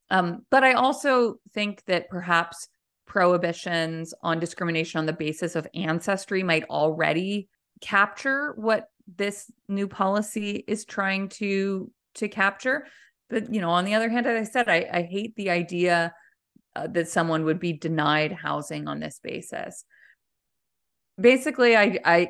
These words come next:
I can see it both ways. I'm inclined to not want to expand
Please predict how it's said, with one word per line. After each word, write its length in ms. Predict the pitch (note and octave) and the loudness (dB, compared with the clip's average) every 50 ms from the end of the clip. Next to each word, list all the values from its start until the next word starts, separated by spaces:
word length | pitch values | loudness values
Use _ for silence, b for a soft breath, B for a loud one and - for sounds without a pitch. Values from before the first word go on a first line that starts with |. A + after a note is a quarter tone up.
| - - | 0 0
I 100 | F3 E3+ | 0 0
can 200 | E3+ - F#3 E3+ | 0 -4 -8 -10
see 260 | - - - C4 C4+ | -10 -10 -8 -6 -6
it 120 | C#4 A3+ | -4 -4
both 240 | - G#3+ G3+ G#3 - | -2 -2 -2 -2 -2
ways. 500 | G3 F#3+ F#3+ G3 G3 G3 G3+ G#3 G3+ - - _ - | -2 0 0 2 0 0 -2 -4 -6 -10 -12 _ -6
I'm 100 | F#3 F3+ | -4 -4
inclined 560 | F3 F3+ F3 - - E3+ E3+ F3 F3 F#3 - | -4 -6 -8 -4 -2 0 2 2 2 0 -2
to 100 | - F#3+ | -4 -4
not 380 | F3 E3 D#3 D#3+ E3 E3 - - - _ _ _ - | 0 2 4 4 4 4 2 -2 -8 _ _ _ -6
want 460 | F3 F3 E3+ D#3 E3 E3 - - - | -2 0 2 2 2 2 0 -4 -10
to 400 | - - F3+ D#3+ D#3 D#3 D#3 - - | -6 -2 0 2 2 2 2 0 -2
expand 840 | - - - - - - E3 D#3 D#3+ D#3+ E3 E3 F3 F#3 F#3+ F#3+ A#3+ | -6 -8 -8 -12 -8 -4 -2 0 2 2 2 2 2 0 -4 -6 -8